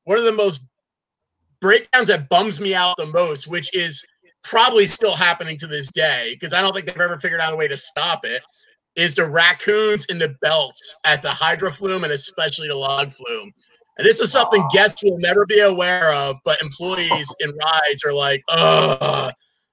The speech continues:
Speaker 1: The, um, the, basically, the raccoons go underneath. The, there's two lifts on the, uh, log flume and one on the hydro flume. And, you know, when you're, the thing that brings those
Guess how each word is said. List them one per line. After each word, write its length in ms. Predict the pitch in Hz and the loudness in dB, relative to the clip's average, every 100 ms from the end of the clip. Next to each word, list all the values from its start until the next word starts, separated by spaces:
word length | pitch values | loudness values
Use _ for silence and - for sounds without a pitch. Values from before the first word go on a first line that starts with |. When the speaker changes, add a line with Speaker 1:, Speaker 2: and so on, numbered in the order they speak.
| _ _ | _ _
Speaker 1:
The, 220 | 165 170 | 0 2
um, 440 | 160 151 147 135 - - _ _ _ - - - - - _ _ - | 4 4 0 -6 -14 -20 _ _ _ -20 -20 -14 -14 -14 _ _ -4
the, 120 | 202 - | -4 -4
basically, 320 | - - 214 | -6 2 2
the 140 | 180 180 | 2 -2
raccoons 600 | 185 196 - 269 269 269 | 0 -2 -2 -10 -10 -6
go 200 | 233 202 | -4 -2
underneath. 420 | 190 214 214 208 - _ | -4 -4 -6 -8 -14 _
The, 120 | - - | -10 -6
there's 260 | 170 151 | -6 -6
two 380 | - - 262 226 214 | -10 -12 -10 -4 0
lifts 340 | 202 - - - | 0 -2 -10 -8
on 200 | 156 151 | -6 -4
the, 120 | 151 | -2
uh, 280 | 147 143 139 | 0 2 0
log 280 | 135 151 156 | 2 0 0
flume 220 | 208 196 165 | 0 0 0
and 100 | 143 | -2
one 140 | 156 | 0
on 100 | 165 | 0
the 60 | 131 | 0
hydro 280 | 165 156 135 | 0 -2 -8
flume. 300 | 123 110 104 _ - - _ 143 | -12 -12 -14 _ -20 -20 _ 0
And, 340 | 156 160 - - | 2 2 -6 -4
you 100 | 185 | 2
know, 240 | 151 147 - | 2 2 -2
when 100 | 170 | 0
you're, 140 | 185 - 151 | 0 0 -12
the 120 | - 160 - | -18 -18 -8
thing 120 | 262 | -2
that 140 | - 156 | 0 2
brings 300 | 202 208 - | 2 2 0
those 380 | 180 165 143 | -2 -2 -8